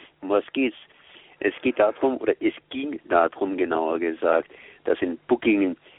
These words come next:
Genmais angepflanzt werden soll. Und da haben sich die Bürgerinitiativen hier am Oberrhein ganz flott versammelt und erstmal den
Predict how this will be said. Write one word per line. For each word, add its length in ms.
Genmais 600
angepflanzt 840
werden 340
soll. 240
Und 80
da 60
haben 120
sich 160
die 120
Bürgerinitiativen 840
hier 120
am 120
Oberrhein 520
ganz 220
flott 200
versammelt 460
und 180
erstmal 400
den 240